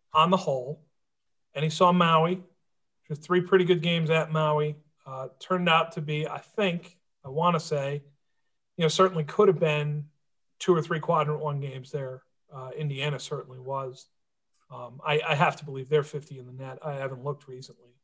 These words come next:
Um, you know, but you felt like you would get three marquee games there. Uh, you felt like you were gonna have the Big East, Big Twelve Challenge.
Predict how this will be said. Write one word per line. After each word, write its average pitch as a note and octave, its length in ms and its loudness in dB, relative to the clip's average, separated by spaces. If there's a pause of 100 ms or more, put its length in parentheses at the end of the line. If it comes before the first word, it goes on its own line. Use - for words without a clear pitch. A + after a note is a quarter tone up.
(680)
Um, B2 460 -6 (260)
you D#3 100 -6
know, D3 80 0
but D3 200 -2
you E3 160 -2
felt G#3 280 6
like F#3 180 2
you F#3+ 60 -2
would F3 80 -2
get D#3+ 160 2
three G#3 160 0
marquee F#3 400 4
games D#3+ 340 -2
there. D#3 360 2 (760)
Uh, B2+ 460 -4
you D3 140 -10
felt F3+ 280 4
like F3+ 220 2
you E3+ 60 -2
were D3+ 80 -2
gonna E3 180 0
have E3+ 560 -2 (520)
the C#3+ 100 -6
Big D#3+ 220 0
East, E3 180 0
Big D#3+ 160 -4
Twelve E3 280 4
Challenge. D#3+ 640 0